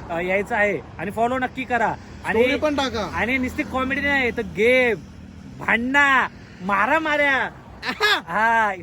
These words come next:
Speaker 1: स्वतः एसके येणार, एसके कोण? सलमान खान.
Speaker 2: सलमान खान.
Speaker 1: स्वतः सलमान खानला
Speaker 2: तुम्ही
Speaker 1: बोलवलंय.
Speaker 2: बघा, सलमान खान पण येणार आहे,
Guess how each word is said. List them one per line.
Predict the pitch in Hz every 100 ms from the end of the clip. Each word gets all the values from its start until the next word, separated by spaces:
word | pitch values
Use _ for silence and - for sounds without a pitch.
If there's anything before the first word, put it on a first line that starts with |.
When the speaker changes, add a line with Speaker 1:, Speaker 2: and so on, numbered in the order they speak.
| -
Speaker 1:
स्वतः | 208 285
एसके | 269 254 - 302
येणार, | 285 269
एसके | 254 240 - 254
कोण? | 254 302 285
सलमान | - 220 254 240
खान. | - 233 277 202 131 - - -
Speaker 2:
सलमान | 202 226 277
खान. | 285 269 269 247 202
Speaker 1:
स्वतः | 160 220 302
सलमान | 302 254 285
खानला | 254 247
Speaker 2:
तुम्ही | 247 254
Speaker 1:
बोलवलंय. | 240 208
Speaker 2:
बघा, | 277
सलमान | 240 220 240 262
खान | 247 226
पण | 254
येणार | 240 254
आहे, | 240 262